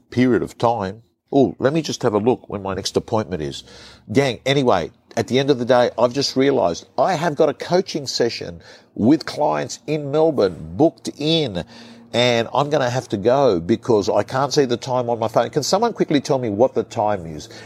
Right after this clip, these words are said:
Can you please tell me the time? Just put in the comment section, 'cause I'm not wearing a watch and my phone, which normally has the time, is on the screen. So if someone can just give me the time, because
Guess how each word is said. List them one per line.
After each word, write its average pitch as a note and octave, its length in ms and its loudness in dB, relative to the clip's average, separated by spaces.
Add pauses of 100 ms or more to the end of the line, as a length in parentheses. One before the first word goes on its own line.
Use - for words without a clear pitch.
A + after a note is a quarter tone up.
(160)
Can C3 200 -2
you B2 80 0
please E3 640 0 (160)
tell C3 220 4
me B2+ 400 -4
the G#2 120 0
time? G#2 540 -2
Just A2 320 0
put D#3 160 2
in C#3 280 -2 (280)
the G#2 100 0
comment A#2 420 -2
section, F#2+ 420 -4
'cause F#2+ 160 -4
I'm G#2 100 2
not B2+ 200 0
wearing A2 360 2
a G2 60 0
watch G2+ 480 2 (300)
and G2+ 180 0
my F#2+ 180 0
phone, G2+ 600 -2
which F#2+ 240 -8
normally G#2+ 300 0
has F#2 180 0
the F#2 100 -2
time, G2+ 380 -4
is F2 140 -4
on F#2+ 160 -2
the F2 80 -6
screen. A2 600 -2 (300)
So A2 200 2
if G2+ 80 0
someone D3 280 2
can A#2+ 180 -6
just A2 240 -2
give A2 140 2
me G2 140 -4
the F2 120 -2
time, F#2 500 -2
because F#2+ 640 0